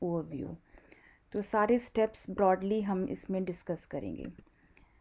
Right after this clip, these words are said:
सबसे पहले हम जानते हैं कि डीएनए स्ट्रैंड जो है वो डबल हेलिकल स्ट्रक्चर होता है, जिसमें दो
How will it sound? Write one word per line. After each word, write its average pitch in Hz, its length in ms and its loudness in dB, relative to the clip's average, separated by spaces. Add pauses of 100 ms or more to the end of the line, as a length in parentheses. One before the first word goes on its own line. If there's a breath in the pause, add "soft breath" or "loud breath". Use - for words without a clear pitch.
(560 soft breath)
सबसे 254 260 2
पहले 226 280 4
हम 226 200 2
जानते 185 440 0
हैं 240 220 2
कि 254 120 -2
डीएनए 190 400 0
स्ट्रैंड 190 460 0
जो 233 140 -2
है 233 140 0
वो 240 160 4
डबल 185 360 4
हेलिकल 190 440 0
स्ट्रक्चर - 420 -6
होता 165 320 -8
है, 160 180 -8 (1700 soft breath)
जिसमें 220 360 2
दो 233 460 12